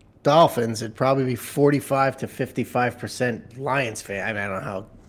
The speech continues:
good you guys travel, but, I mean, every game I've ever gone to down there, it's fifty-fifty. So it's not like there's a strong fan base. It's not a, it's not like a great N F L city.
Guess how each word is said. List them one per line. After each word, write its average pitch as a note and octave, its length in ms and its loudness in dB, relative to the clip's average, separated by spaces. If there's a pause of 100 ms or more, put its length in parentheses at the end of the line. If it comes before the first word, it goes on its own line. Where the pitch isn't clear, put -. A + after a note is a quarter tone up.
(160)
good G#2+ 200 -8
you G2+ 60 -10
guys F#2 280 -8
travel, A2+ 580 0
but, F2+ 320 -8 (880)
I - 40 -8
mean, A2+ 140 0
every B2+ 220 2
game D3+ 220 6
I've C#3 120 8
ever C#3 180 4
gone C3 320 2
to A#2+ 140 0
down G#2 280 -6
there, G2 120 -6
it's F#2+ 140 -6
fifty-fifty. - 880 -4 (1000)
So A2 240 2
it's G2+ 140 -4
not C#3 200 4
like C#3+ 120 6
there's A#2+ 120 -4
a B2 80 0
strong C3+ 500 2
fan B2+ 420 0
base. F2 360 -8
It's - 160 -10
not A#2+ 220 0
a, A2 120 -2 (140)
it's - 120 -14
not A#2+ 140 0
like A#2 160 -4
a G#2+ 60 -4
great G#2 500 -8 (300)
N C3 100 -4
F B2 180 -4
L A#2 200 2
city. A2 580 -4